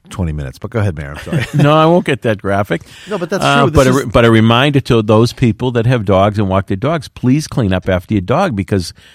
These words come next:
Speaker 2: if, you know, the, the loom border along the side of the road, it gets washed into the gutter and washed into the storm drain.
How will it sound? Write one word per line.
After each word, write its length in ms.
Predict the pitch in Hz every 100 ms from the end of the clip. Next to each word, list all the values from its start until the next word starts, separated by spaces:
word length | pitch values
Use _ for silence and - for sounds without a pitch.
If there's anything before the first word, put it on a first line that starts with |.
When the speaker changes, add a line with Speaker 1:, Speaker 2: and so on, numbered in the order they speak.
| _ _ _
Speaker 2:
if, 200 | - 123
you 180 | - 139
know, 140 | 123 98
the, 180 | 104
the 100 | 104 110
loom 260 | 123 135
border 280 | 123 123 127
along 240 | 123 120 117
the 80 |
side 260 | 107 123 127
of 80 | 117
the 80 | 113
road, 200 | 135 180
it 80 |
gets 200 | 156 135
washed 260 | 151 147 -
into 160 | 151 143
the 100 | 123
gutter 220 | 143 185
and 100 | 170
washed 220 | 170 -
into 140 | 175
the 60 | 185
storm 280 | - 165 262
drain. 220 | - 71